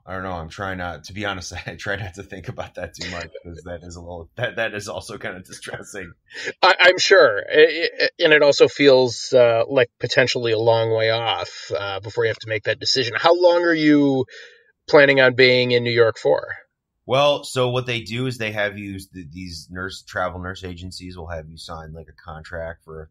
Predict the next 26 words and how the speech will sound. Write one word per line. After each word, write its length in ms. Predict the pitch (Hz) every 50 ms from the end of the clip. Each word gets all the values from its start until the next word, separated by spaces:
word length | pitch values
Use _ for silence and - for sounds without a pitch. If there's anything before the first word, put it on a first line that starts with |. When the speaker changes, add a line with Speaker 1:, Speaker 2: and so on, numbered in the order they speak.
| _ _
Speaker 1:
particular 380 | 80 - 85 80 - 78 80 78
period 340 | _ - 82 80 78 73
of 60 | 71 _
time. 380 | - 76 73 73 76 82 90 87 _ _ _ _ _ -
Speaker 2:
Okay. 260 | - - - 113 110 113 113 _ _ _ _ _ 90
Speaker 1:
My 220 | 87 85 87 92
contract, 680 | 90 - 98 90 82 82 - - 87 82 80 76 -
I 80 | 71 85
signed 380 | 85 - 107 101 107 107 98 98
up 200 | 95 98 - _
for 380 | _ - 85 85 85 85 82
just 240 | 76 82 85 - -
a 60 | 82
month, 420 | 76 76 73 73 76 82 101 107 _ _ _ _ _ _ _ _ _ _ _ _ _
um, 720 | - 80 80 80 78 78 76 78 78 80 80 78 76 76 78
but 280 | - 85 85 82 78 -
I 320 | - 80 80 80 80 76 71
would 260 | 78 87 92 90 78
like 280 | 85 85 85 87 85 -
to, 120 | - - 80
I 80 | 87
did 180 | 82 85 90 87
try 300 | - - 92 85 87 82
to 100 | 82 80
extend 460 | 78 - - - - 78 78 80 82
it, 200 | 87 92 -